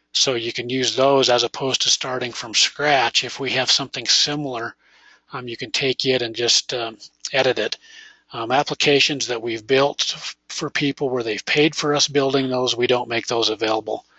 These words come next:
to the public, but ones that, uh, we've just run samples with, we're putting those on our website, and I'll give you the link for that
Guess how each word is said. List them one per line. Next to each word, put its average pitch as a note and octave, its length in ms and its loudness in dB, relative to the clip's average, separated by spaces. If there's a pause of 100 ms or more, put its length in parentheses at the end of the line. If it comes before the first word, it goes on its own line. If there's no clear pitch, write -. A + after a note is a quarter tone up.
(220)
to B2+ 100 -6
the A2 80 -4
public, A2+ 560 -4
but - 260 -12
ones A#2+ 340 -4
that, A#2+ 220 -4
uh, A2+ 160 0
we've A2+ 200 -2
just - 320 2 (640)
run B2 240 0
samples B2+ 640 -2
with, A#2 280 -4 (420)
we're B2 140 -6
putting C3 260 -4
those A#2+ 180 0
on A#2 140 -2
our A2+ 140 -4
website, A2+ 560 0
and A2+ 100 -6
I'll A#2 200 -4 (120)
give B2 160 -4
you B2+ 80 -2
the A2+ 160 -6
link A#2 260 -6
for - 180 -8
that A#2+ 360 2